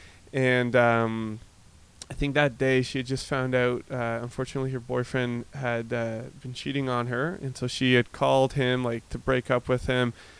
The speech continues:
She's feeling pretty low about herself, and then, uh, someone came in to get treatment and had, like, some injury and, uh, explained that the injury was from a triathlon. And she's like, "What's a triathlon?" And the person explained all about it.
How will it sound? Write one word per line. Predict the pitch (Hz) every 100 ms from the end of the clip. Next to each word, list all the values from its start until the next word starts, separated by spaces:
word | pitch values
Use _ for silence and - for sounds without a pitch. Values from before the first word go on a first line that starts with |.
| - -
She's | - 147 139 - -
feeling | - - 143 131
pretty | - 143
low | 131 131
about | 127 131
herself, | 127 - 127 123 123 -
and | 139 127
then, | 127 120 117
uh, | 117 113
someone | - 139 131
came | - 143 131
in | 131 127
to | -
get | 123 101
treatment | - 156 160 123 117 -
and | 120 113 117
had, | 131 131 127
like, | 127 120
some | - 131
injury | 135 135 139 135 127 - - - - -
and, | 131 123 120 117 117
uh, | 117 113 113 113 -
explained | - - - 135 127 123
that | 117 117 -
the | -
injury | 135 127 127
was | 123
from | - 127
a | 117
triathlon. | - 120 123 151 - 110 -
And | 135
she's | - 131
like, | 123 123
"What's | - 131 -
a |
triathlon?" | - 139 127 139 147 - 139 135
And | 120
the |
person | - 127 - 127
explained | - - - 123 120 -
all | 120 120
about | 120 117 113
it. | 113